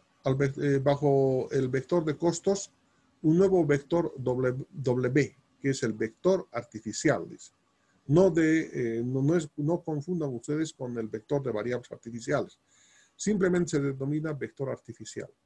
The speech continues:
que se construye con coeficientes que resultan de la suma de los componentes de los vectores columna, bajo las mismas premisas del anterior método, solo con las restricciones del tipo mayor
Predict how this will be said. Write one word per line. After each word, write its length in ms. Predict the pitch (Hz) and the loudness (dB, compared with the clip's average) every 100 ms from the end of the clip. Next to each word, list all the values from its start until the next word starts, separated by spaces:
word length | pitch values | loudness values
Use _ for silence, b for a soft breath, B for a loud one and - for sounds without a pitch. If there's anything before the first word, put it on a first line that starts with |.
| _ _ _ _ _ _ _ _ | _ _ _ _ _ _ _ _
que 120 | - 139 | -4 -2
se 140 | 156 | -2
construye 440 | 151 151 196 196 | -2 -4 -2 0
con 200 | 180 151 | 0 -2
coeficientes 720 | 143 139 147 135 165 170 202 - | -4 -4 -4 -2 -2 0 -4 -4
que 140 | 139 | -6
resultan 500 | 127 120 165 151 139 | -6 -8 -8 -6 -4
de 80 | 117 | -4
la 100 | 107 | -6
suma 280 | - 165 139 | -4 -2 -2
de 100 | 110 | -2
los 160 | 110 | -4
componentes 540 | - 113 127 135 143 123 | -6 -8 -4 -4 -4 -4
de 60 | |
los 160 | 104 107 | -8 -6
vectores 440 | 104 - 131 113 | -10 -6 -6 -6
columna, 520 | - 110 101 101 131 - _ _ _ _ _ _ | -6 -4 -4 -6 -8 -10 _ _ _ _ _ _
bajo 200 | 143 143 | 0 2
las 160 | 151 143 | 2 2
mismas 340 | 190 190 156 | 0 0 -4
premisas 340 | - 151 165 147 | -2 0 0 0
del 100 | 123 | -4
anterior 320 | 123 139 135 | -4 -4 0
método, 460 | 170 170 92 90 _ _ _ _ _ | 0 0 -4 -8 _ _ _ _ _
solo 360 | - 180 208 | -2 0 0
con 120 | - 143 | 0 -4
las 140 | 123 | -2
restricciones 500 | 127 127 117 160 151 | -6 -8 -6 -6 -4
del 120 | 117 | -6
tipo 260 | 107 143 123 | -6 -8 -6
mayor 380 | 120 135 135 | -4 -2 -4